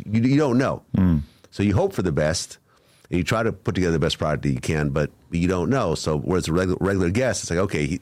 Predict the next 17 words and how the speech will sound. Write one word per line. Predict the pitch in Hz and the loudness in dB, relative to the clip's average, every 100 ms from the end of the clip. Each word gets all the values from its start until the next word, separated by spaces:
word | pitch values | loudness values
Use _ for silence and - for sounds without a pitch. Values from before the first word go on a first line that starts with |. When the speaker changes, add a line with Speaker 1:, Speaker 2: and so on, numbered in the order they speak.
| - | -8
Speaker 1:
he | 85 | -4
did | 87 85 | 0 0
about, | 80 78 78 - | 0 -2 -4 -6
you | 78 | -4
know, | 73 69 67 | -2 -4 -6
or | 73 | -6
she | - 90 | -2 -2
did | 80 | 0
about | 71 73 71 | -2 -2 -4
this | 76 - | -8 -6
many | 80 | -4
million, | 73 76 71 71 - - - _ | -4 -2 -4 -6 -8 -18 -20 _
you | 78 | -8
know, | 69 | -6
views | 65 82 73 85 | -4 -4 -4 -2
last | 101 107 | -4 -4
time." | - 69 73 | -6 -4 -6